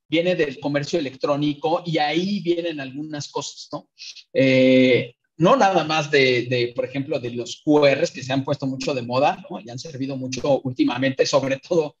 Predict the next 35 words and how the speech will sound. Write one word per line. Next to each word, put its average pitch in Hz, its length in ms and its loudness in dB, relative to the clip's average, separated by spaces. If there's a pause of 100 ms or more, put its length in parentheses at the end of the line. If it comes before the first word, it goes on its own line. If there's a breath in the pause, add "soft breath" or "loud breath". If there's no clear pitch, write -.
(140)
por 127 160 0
la 127 200 -2
pandemia, 143 600 0 (480)
pero 170 280 2
también 208 640 0 (100)
de 143 1000 0
las 147 260 -6
tasas, 180 320 -4
por - 140 -10
ejemplo, 151 380 -4
de 139 120 -6
contracargos. - 1080 -4
A - 60 -20
lo - 60 -20
mejor 135 200 -8
les 131 200 -2
interesa 117 360 -12
también 123 220 -4
esa - 160 -10
parte, - 340 -4 (100)
¿no? 214 120 -12 (240)
Es - 160 2
decir, 180 540 6 (260)
cu-, - 240 -4
¿cuántas 220 640 4
de 165 100 6
las, 151 400 2
de 147 220 2
las 143 260 0
veces 170 340 0
que 147 220 2
tú 185 400 -2
entras 170 460 -2
a 156 100 -4
una 156 500 -6